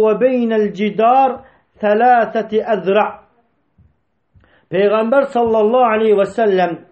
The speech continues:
sütrəyə yaxın durardı və onun sütrəsi ilə özünün arasında üç dirsək olardı. Beynə mavdi'u sucudihi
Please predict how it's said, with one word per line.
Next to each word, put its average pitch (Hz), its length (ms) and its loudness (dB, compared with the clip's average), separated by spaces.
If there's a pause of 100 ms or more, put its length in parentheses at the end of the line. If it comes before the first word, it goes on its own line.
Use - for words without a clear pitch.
(520)
sütrəyə 226 640 2 (500)
yaxın 214 500 -2
durardı 190 520 2 (800)
və 185 140 -4
onun 247 380 -2
sütrəsi 233 760 -4
ilə 196 220 2 (840)
özünün 220 540 0
arasında 214 1000 -2 (1400)
üç 269 300 -4 (400)
dirsək 220 540 -2
olardı. 165 480 0 (1600)
Beynə 240 500 0
mavdi'u 233 520 2
sucudihi 240 1000 -2